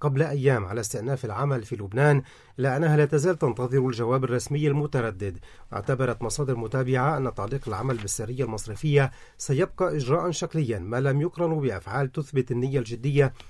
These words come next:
في إجراء التدقيق الجنائي في الحسابات، وأبدت توجسها من تمييع الموضوع عبر إغراقه بأطر تنفيذية إجرائية تستهلك الوقت وتستنزف المهل.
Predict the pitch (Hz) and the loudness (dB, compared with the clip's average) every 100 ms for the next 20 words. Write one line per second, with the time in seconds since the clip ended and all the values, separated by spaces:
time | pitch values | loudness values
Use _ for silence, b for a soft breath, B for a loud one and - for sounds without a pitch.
0 | B - 151 156 143 185 185 147 135 - | B -4 -2 0 0 0 0 -2 -2 -2
1 | 147 139 117 113 139 147 135 b b - | 0 0 -2 -4 -2 -2 -2 b b 4
2 | 202 156 160 143 113 82 - b b - | 4 4 0 0 0 -4 -12 b b -2
3 | 131 135 156 143 - 135 127 131 113 135 | 0 0 6 4 6 4 4 2 2 -2
4 | 135 135 127 120 113 120 131 131 123 117 | 0 2 2 0 0 2 2 2 0 -2
5 | 120 151 160 - B B - 139 139 156 | 2 6 6 4 B B -4 2 4 4
6 | 139 151 170 170 143 143 147 160 143 131 | 2 2 2 2 2 0 0 2 2 4
7 | 151 135 151 135 123 101 110 123 123 143 | 0 0 0 2 0 -2 -4 -4 0 4
8 | 135 120 - 143 127 127 113 104 139 - | 4 4 0 0 0 -2 -2 2 2 0
9 | - B B 123 113 110 - 143 156 151 | -14 B B -2 0 -2 -2 0 2 0
10 | 156 180 160 135 87 | 0 2 4 4 2